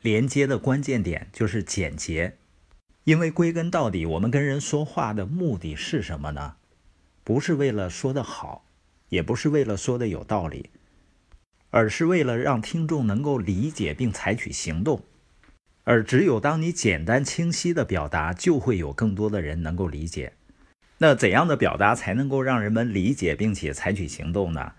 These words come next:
第一点就是不断地重复、反复地强调重点。那些好的老师都知道啊，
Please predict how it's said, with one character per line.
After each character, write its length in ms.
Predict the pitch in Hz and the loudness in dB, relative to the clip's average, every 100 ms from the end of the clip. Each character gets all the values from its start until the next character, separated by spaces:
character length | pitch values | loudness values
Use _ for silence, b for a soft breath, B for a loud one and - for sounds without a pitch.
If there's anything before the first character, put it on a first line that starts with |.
| b b b | b b b
第 160 | 139 160 | 2 2
一 40 | |
点 220 | 147 82 | 2 0
就 100 | 71 | -2
是 200 | 90 95 | -4 -2
不 240 | 82 - 95 | -4 -4 0
断 260 | 151 120 | 2 2
地 100 | 95 | 0
重 440 | 87 - - 87 117 | -4 -8 -6 -4 -2
复、 320 | - 127 90 b b b b b | -2 -4 -4 b b b b b
反 380 | - - 82 76 | -20 -4 -4 -4
复 240 | 76 165 | -4 -2
地 140 | 98 82 | 0 -2
强 280 | - 78 95 | -4 -4 0
调 220 | 113 87 | 0 -2
重 260 | - 131 | -2 -2
点。 280 | 85 73 - _ _ _ _ _ b b b b b b b | -2 -8 -10 _ _ _ _ _ b b b b b b b
那 100 | 147 | 2
些 160 | 170 170 | 4 0
好 260 | - 80 | 0 -2
的 100 | 95 | 0
老 160 | 123 - | 0 -2
师 200 | - 104 | -4 -2
都 120 | 107 | -2
知 220 | 104 98 | -2 -6
道 80 | 92 | -4
啊， 240 | 76 67 | -4 -8